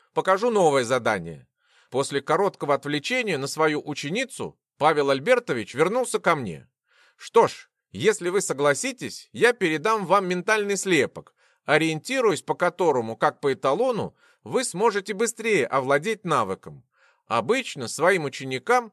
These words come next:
я его не делаю, но у вас случай особый. Вы уже взрослый и, по идее, способны отличать собственные эмоции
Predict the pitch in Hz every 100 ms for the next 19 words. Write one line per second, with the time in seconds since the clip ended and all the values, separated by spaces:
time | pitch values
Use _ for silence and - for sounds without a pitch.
0 | _ 120 220 214 208 208 214 247 196 98
1 | 78 - _ _ 113 139 135 156 214 -
2 | 170 202 - 180 175 254 220 95 69 _
3 | _ _ _ - 107 156 143 208 165 120
4 | 214 240 - 95 78 _ 151 - 160 151
5 | 180 247 185 151 135 233 247 151 113 -
6 | 131 - 160 220 214 - 254 - 190 160
7 | 151 147 131 104 - 90